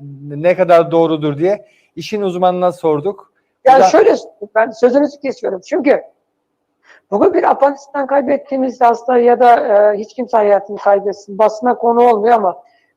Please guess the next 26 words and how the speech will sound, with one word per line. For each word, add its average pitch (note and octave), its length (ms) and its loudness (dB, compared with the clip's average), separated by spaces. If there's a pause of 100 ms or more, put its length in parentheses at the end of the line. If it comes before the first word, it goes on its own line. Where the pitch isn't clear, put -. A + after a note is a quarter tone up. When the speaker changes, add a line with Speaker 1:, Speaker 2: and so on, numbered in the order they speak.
Speaker 2:
obezite C#4+ 440 2
metabolik C4 480 0
cerrahi B3 420 4
ameliyatlarından A3+ 720 -2
sonraki, G#3 460 -6
e, F#3+ 460 -4
maalesef A#3 480 0
üzücü A3+ 320 -8
olaylar, G#3+ 440 2
çünkü A3 180 -10
hiçbir A#3+ 220 -2
hasta A3 200 -2
üzücü F#3 240 -6
olay F#3 220 -2
yaşamasın, A3+ 540 -6 (420)
basın C4 320 2
bu C4+ 100 -4
konuyu C4+ 260 0
çok B3+ 240 -4
işliyor. D#3 400 -12 (420)
Ama G4 200 2
asıl, E4 340 2
e, C4 380 0
negatiflik C#4+ 540 0
şurada B3+ 360 -2
oluyor. E3 360 -6